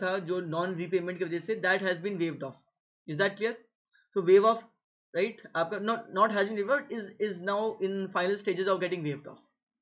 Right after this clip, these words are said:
ठीक है ना? तो सिक्स मंथ का मोरेटोरियम की वजह से जो कंपाउंडेड इंटरेस्ट आपका होता, वो शायद वेव ऑफ कर दे ग-, सरकार after the Supreme Court's, uh, you know, आपका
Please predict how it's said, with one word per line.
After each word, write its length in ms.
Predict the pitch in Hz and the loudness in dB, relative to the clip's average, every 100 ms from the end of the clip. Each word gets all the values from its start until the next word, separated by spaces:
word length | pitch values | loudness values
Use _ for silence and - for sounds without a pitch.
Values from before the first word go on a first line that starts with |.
| _ _ _ | _ _ _
ठीक 80 | 165 | -6
है 60 | 208 | -6
ना? 80 | 247 _ _ _ _ _ _ | -6 _ _ _ _ _ _
तो 60 | 196 | -8
सिक्स 400 | 196 247 240 226 | -6 -8 -8 -2
मंथ 260 | 202 220 226 | 2 2 0
का 80 | 247 | -4
मोरेटोरियम 580 | 196 180 196 196 208 233 | -2 -2 2 2 2 -4
की 80 | 226 | -4
वजह 160 | 196 202 | -2 -2
से 80 | |
जो 120 | 233 240 202 | -2 -4 -6
कंपाउंडेड 600 | 170 165 185 208 262 240 | -6 0 0 0 -2 -2
इंटरेस्ट 400 | 233 247 233 226 | -2 0 0 0
आपका 280 | 214 226 220 214 | 0 0 0 -2
होता, 260 | 165 170 196 | -8 -2 -2
वो 160 | 170 196 | 0 -2
शायद 240 | 220 220 | 0 -2
वेव 180 | 185 185 | 0 0
ऑफ 120 | 196 196 | 0 0
कर 120 | 180 | -4
दे 140 | 185 | -2
ग-, 160 | 165 160 - | -4 -8 -8
सरकार 360 | 151 151 139 143 - | -8 -6 -8 -10 -6
after 320 | 160 156 196 208 - _ _ _ 156 | -6 -2 -4 -4 -10 _ _ _ -10
the 80 | 202 196 | -10 -6
Supreme 340 | 185 185 185 180 | -8 -6 -10 0
Court's, 500 | 196 196 196 - - 185 180 | 6 6 4 -4 -12 -4 -2
uh, 200 | 175 160 - | 0 -4 -4
you 80 | 156 | -6
know, 120 | 180 254 151 | -6 -8 -4
आपका 280 | 151 151 160 | -4 -4 -4